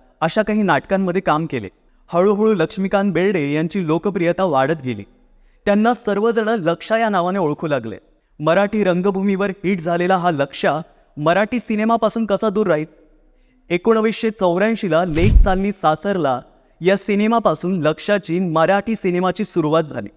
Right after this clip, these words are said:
त्यानंतर धूम धडाका या सिनेमापासून अशोक सराफ, महेश कोठारे, लक्षा या तीन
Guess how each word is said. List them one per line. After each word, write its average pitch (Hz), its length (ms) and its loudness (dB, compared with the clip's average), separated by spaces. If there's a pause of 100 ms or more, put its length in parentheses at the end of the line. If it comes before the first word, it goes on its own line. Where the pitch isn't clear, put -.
(200)
त्यानंतर 214 460 2
धूम 190 340 2
धडाका 190 480 6
या 170 180 0
सिनेमापासून 180 840 0 (300)
अशोक 196 340 0
सराफ, 170 460 2 (100)
महेश 170 440 -2
कोठारे, 160 640 -2
लक्षा 139 540 -2 (340)
या 190 140 4
तीन 214 260 -2